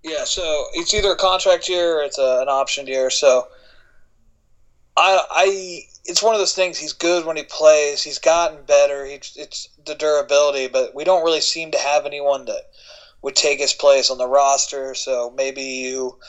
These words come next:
spend a little money on a guy. Um, I, I would like to see him have a good year. Yeah, I think it comes down to this year for all that, so, uh, if he plays fifteen, sixteen games, I think he's gonna get a re-sign, and that, we have all that free money. He might, we, we might overpay for him a tad, but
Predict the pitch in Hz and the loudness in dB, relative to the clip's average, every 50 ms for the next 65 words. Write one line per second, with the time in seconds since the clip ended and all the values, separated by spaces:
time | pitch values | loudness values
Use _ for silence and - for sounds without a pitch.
0 | - - _ - - - - 156 151 156 151 151 151 151 143 139 143 147 147 147 | -20 -18 _ -10 -6 -2 2 2 4 4 4 4 4 4 4 4 4 2 2 2
1 | 147 147 143 143 143 139 143 147 139 135 139 139 139 139 139 139 131 - - _ | 0 -2 -2 -2 -2 0 2 2 2 2 0 0 0 0 0 -2 -4 -6 -14 _
2 | _ _ _ _ - - - - - 151 160 165 165 165 165 165 165 - - - | _ _ _ _ -20 -20 -20 -8 -2 0 2 4 4 4 4 2 -2 -8 -6 -4
3 | 180 208 - - 190 233 214 240 - 240 233 - 202 190 - 202 202 175 151 156 | -4 -4 -2 -2 -2 0 0 0 0 0 0 0 -4 -6 -4 -4 -2 -2 -2 -2
4 | 156 147 147 135 139 139 131 131 127 123 123 123 123 131 139 147 147 143 - - | -4 -4 -4 -8 -10 -12 -12 -12 -14 -16 -14 -14 -12 -6 -4 -4 -2 -2 -4 -8
5 | - - - 156 - - - 143 139 135 135 135 123 - 131 135 127 127 - - | -8 0 0 0 2 2 0 -2 -2 -2 -4 -6 -6 -6 -4 -6 -6 -8 -4 -2
6 | 131 123 123 123 123 123 123 123 120 110 - - 135 127 123 123 120 131 139 - | 0 2 2 2 4 4 4 4 4 2 2 2 2 2 2 0 0 0 -2 -2
7 | - - _ _ - 143 135 - 180 175 170 - 160 156 156 151 - - 170 160 | -4 -10 _ _ -6 -6 -4 -2 -4 -4 -2 2 4 4 4 2 0 -4 -6 -6
8 | 160 - - 175 156 151 - - 156 - - - 151 139 131 135 139 139 135 135 | -8 -8 -10 -10 -8 -6 -6 -6 -6 -8 -10 -10 -12 -12 -6 -2 0 0 0 -2
9 | 131 131 - - - - - - - - - _ - - 131 - 147 143 131 139 | -4 -6 -10 -14 -14 -18 -20 -20 -20 -20 -20 _ -6 -6 -4 -4 -4 -6 -6 -8
10 | 135 123 - 139 135 127 131 131 127 123 123 131 123 - - 127 123 120 120 123 | -8 -4 -2 -2 -2 -2 -4 -6 -6 -6 -6 -4 -2 0 2 2 2 2 2 0
11 | 120 123 131 127 - - 156 151 151 147 139 139 135 139 127 123 - - 143 139 | 0 -2 -2 -4 -4 -2 2 4 4 6 6 4 4 4 2 2 0 -4 -6 -4
12 | 135 135 139 139 139 139 135 135 - - - - _ _ _ _ _ _ _ - | -2 -2 -2 -2 -2 -2 -4 -6 -8 -14 -20 -20 _ _ _ _ _ _ _ -10
13 | 156 156 151 151 151 139 - - 175 175 190 190 185 180 170 165 156 151 156 156 | -4 0 2 2 2 0 -4 -10 -6 -4 -2 0 2 2 2 2 0 -2 -4 -2
14 | 156 151 151 147 143 - 170 160 151 143 131 - - 156 151 147 147 147 139 - | -2 -2 0 -2 -4 -6 -6 -6 -6 -6 -6 -2 2 2 4 4 2 0 0 0
15 | 139 135 131 - | -2 -2 -2 -6